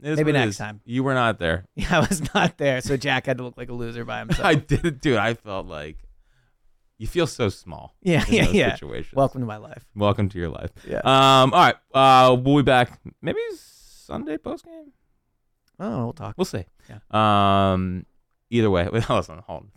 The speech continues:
Speaker 1: Phil's play at one. So
Speaker 2: Well, yeah, I was gonna say. So I go to the combine too. So <laughs> my guess is, like, next Wednesday, Thursday.
Speaker 1: <laughs> All right. Well, either way, we'll be back soon. Uh, Elliot's headed to the combine. Good.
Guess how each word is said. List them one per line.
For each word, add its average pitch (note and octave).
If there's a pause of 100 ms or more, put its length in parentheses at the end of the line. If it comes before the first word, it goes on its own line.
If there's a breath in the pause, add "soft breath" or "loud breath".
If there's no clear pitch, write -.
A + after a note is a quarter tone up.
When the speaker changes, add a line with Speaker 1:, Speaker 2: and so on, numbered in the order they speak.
Speaker 1:
Phil's D#3+
play G#2+
at F2
one. E2+ (280 loud breath)
So A#2
Speaker 2:
Well, E3+
yeah, D3+
I -
was D3
gonna D3+
say. C3+
So C#3+
I C3
go C#3
to F#3+
the D#3
combine A#2+
too. A#2
So B2+
<laughs> B2
my B3+
guess A#3
is, F3+
like, D#3
next B2
Wednesday, A2+ (120)
Thursday. A#2
Speaker 1:
<laughs> B3+
All -
right. G2+
Well, C#3
either D3
way, G#2+ (120)
we'll B2+
be B2+
back G#2
soon. F2+
Uh, E2
Elliot's G2+
headed F2+
to E2+
the E2+
combine. E2+ (340)
Good. F#2+